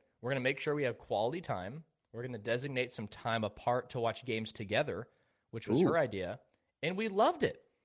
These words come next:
Speaker 1: We would throw on
Speaker 2: Nice.
Speaker 1: some, some of the T V in the airport. We're watching some games together, and she was loving it because she's, of course, is, is beating me, and she loved
Speaker 2: <laughs>
Speaker 1: checking, checking her bracket. So it,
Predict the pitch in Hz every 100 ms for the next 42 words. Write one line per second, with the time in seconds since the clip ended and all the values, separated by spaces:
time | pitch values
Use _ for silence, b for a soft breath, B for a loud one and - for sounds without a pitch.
0 | _ - 170 160 151 208 277 311 143 -
1 | - 175 165 151 190 180 170 190 156 123
2 | 160 160 165 160 160 165 156 160 151 165
3 | 151 151 156 143 143 - 208 143 147 202
4 | 147 143 - 139 127 - _ _ - 190
5 | 170 165 175 175 160 - 143 127 151 123
6 | 101 147 214 240 107 87 104 - _ _
7 | _ - 202 247 - 170 123 131 160 175
8 | 202 190 180 175 - - 196 214 202 175
9 | 160 311 - - - 202 202